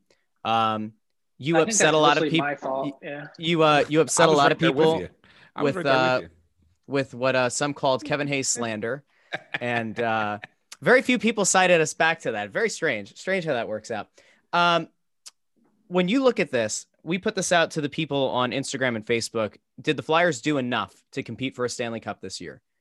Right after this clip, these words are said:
Speaker 1: Sixty-nine percent of the respondents said, yes, they've done enough. From where you're sitting right now, looking at this macro view, knowing what you know,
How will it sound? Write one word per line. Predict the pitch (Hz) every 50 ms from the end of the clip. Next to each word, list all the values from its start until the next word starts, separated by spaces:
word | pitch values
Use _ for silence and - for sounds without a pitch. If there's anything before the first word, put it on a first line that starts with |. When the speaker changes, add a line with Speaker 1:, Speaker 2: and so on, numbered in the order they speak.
| _ _ _ _ _ _ _ -
Speaker 1:
Sixty-nine | - - - 254 226 - - 262 247 226 202 202 208 208 190
percent | - - 190 170 - - 190 185 143 113 98 - _ _ _ _ _ - -
of | 135 139 127
the | 143 131
respondents | 135 131 - - - 160 156 143 117 104 92 92 - - - _ _ _ _ _ _
said, | - - 143 135 117
yes, | 139 151 123 - -
they've | - 127 117 107
done | 131 131 127 120
enough. | 110 104 95 71 - _ _ _ _ _ _ _ _ _ _ _ _ _ _ _
From | - 180 185 175
where | 165 180 175
you're | 160 156 156 202 220
sitting | 214 - - 208 190 185 170
right | 160 165 165 156 -
now, | 135 131 131 131 131 127 135 _ _ _ _ -
looking | 131 165 170 - 175 165
at | 160 156 -
this | 151 151 147 -
macro | 127 127 139 143 147 - 151 151 147 143
view, | 127 127 123 113 98 90 87 90 _ _ _ _ _ _ _ _ _ _ -
knowing | 107 117 123 139 151 160 180 175 160
what | 165 165 156
you | 170 180 185
know, | 175 143 110 95 87 -